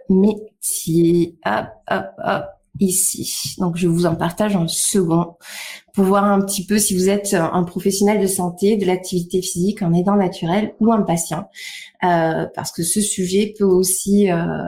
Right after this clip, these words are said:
intéresser beaucoup les aidants naturels et les patients eux-mêmes qui, qui veulent avoir un autre regard sur leur propre activité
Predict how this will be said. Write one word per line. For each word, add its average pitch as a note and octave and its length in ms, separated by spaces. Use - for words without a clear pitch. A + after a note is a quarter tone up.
intéresser G3 680
beaucoup F3+ 320
les F#3+ 220
aidants F#3+ 220
naturels F#3+ 580
et G3+ 60
les F#3 120
patients F3 500
eux-mêmes F3+ 360
qui, E3 260
qui - 160
veulent F3+ 140
avoir F3 360
un F3+ 120
autre A3+ 220
regard G3+ 300
sur - 160
leur - 120
propre - 320
activité F3 640